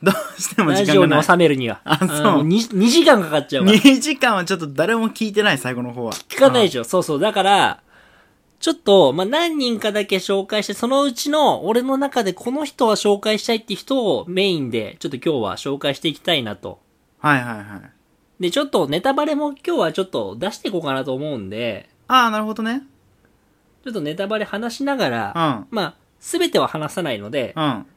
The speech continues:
Speaker 2: まあ、程よく出していきながら、ちょっと今日は太陽と狼くん紹介していきたいなと思います。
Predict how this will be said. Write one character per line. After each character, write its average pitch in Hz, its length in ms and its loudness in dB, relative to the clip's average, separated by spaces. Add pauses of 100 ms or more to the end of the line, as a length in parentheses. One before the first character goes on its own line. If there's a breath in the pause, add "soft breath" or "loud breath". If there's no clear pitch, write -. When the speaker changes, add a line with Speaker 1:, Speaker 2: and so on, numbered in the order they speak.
(760)
Speaker 2:
ま - 80 -6
あ、 - 20 -4
程 190 240 4
よ 226 140 4
く 135 80 -6
出 131 100 -2
し - 80 -10
て 113 80 -8
い 104 80 -6
き 135 80 -8
な 147 140 -4
が 131 100 -4
ら、 101 60 -6
ち - 80 -10
ょ 120 60 -4
っ - 20 -8
と - 140 -14
今 131 180 -8
日 101 60 -6
は 87 260 -10
太 127 140 -6
陽 107 140 -4
と 113 140 -4
狼 104 300 -6
く 92 100 -16
ん - 80 -18 (120)
紹 104 200 -12
介 110 160 -10
し - 80 -16
て 107 80 -10
い 104 60 -12
き - 60 -20
た 135 120 -10
い 110 80 -12
な 95 100 -12
と 92 120 -16
思 92 160 -12
い 92 60 -12
ま 92 140 -14
す。 - 240 -20